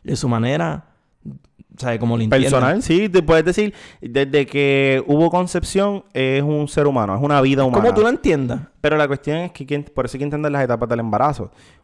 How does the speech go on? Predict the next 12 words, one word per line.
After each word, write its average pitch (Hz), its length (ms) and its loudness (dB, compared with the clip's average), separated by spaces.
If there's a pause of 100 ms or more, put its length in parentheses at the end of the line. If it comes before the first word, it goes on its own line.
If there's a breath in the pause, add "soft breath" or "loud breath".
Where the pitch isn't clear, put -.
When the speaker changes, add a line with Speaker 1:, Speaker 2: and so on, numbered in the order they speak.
Speaker 2:
Cuando 120 380 0
hay 123 80 2
concepción, 151 1080 -2 (320)
¿verdad? 110 600 -4
Es 101 180 -6
decir, 110 500 -6
el 104 140 -6
espermatozoide 104 840 -4
f-, - 260 -12 (460)
fecunda 120 880 -2
el 110 200 -2
óvulo 127 560 2